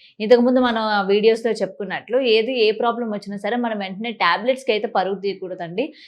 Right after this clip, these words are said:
ఎందుకంటే ఒకానొక స్టేజ్ వచ్చేసరికి ఏంటంటే ఆ టాబ్లెట్స్ ఏవైతే ఉన్నాయో మన బాడీ పైన పని చేయడం అనేది తగ్గిపోతుందన్నమాట. ఈ డ్రగ్స్ లెవెల్స్ ఏవైతే ఉన్నాయో మీరు చీటికి మాటికి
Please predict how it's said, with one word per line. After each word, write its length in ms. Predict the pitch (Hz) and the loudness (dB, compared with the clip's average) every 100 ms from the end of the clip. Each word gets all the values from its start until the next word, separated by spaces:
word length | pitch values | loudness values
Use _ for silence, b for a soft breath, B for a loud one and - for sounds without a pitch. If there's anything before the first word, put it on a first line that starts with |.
| B | B
ఎందుకంటే 340 | 208 247 269 262 | 0 2 4 4
ఒకానొక 480 | - 233 233 240 | 4 2 2 -2
స్టేజ్ 260 | 240 214 220 | 0 0 0
వచ్చేసరికి 440 | 220 214 214 196 | -4 -4 -6 -6
ఏంటంటే 280 | 190 190 202 | -8 -6 0
ఆ 80 | 233 208 - | 2 2 2
టాబ్లెట్స్ 500 | 175 208 226 294 285 | 4 4 2 0 0
ఏవైతే 320 | 220 226 233 | -2 -2 -4
ఉన్నాయో 300 | 208 185 185 | -4 -6 -4
మన 140 | 233 214 | -4 -4
బాడీ 300 | 185 180 226 | -2 -2 -2
పైన 260 | 226 208 208 233 | -2 -2 -4 -6
పని 240 | 196 214 | -6 -4
చేయడం 300 | 254 247 220 | -4 -4 -4
అనేది 220 | 185 202 | -6 -4
తగ్గిపోతుందన్నమాట. 880 | 214 202 220 233 226 180 170 170 165 151 B B B | -2 -2 -2 -4 -8 -12 -14 -10 -8 -8 B B B
ఈ 80 | 208 | -2
డ్రగ్స్ 360 | 196 226 240 233 | 2 4 4 4
లెవెల్స్ 360 | 302 277 254 214 | 4 4 4 0
ఏవైతే 340 | 208 214 220 | 0 -2 -2
ఉన్నాయో 320 | 220 185 175 220 | -4 -2 -2 0
మీరు 200 | 233 233 | 0 2
చీటికి 340 | 233 226 233 | 0 0 0
మాటికి 380 | 233 220 226 | 0 0 -2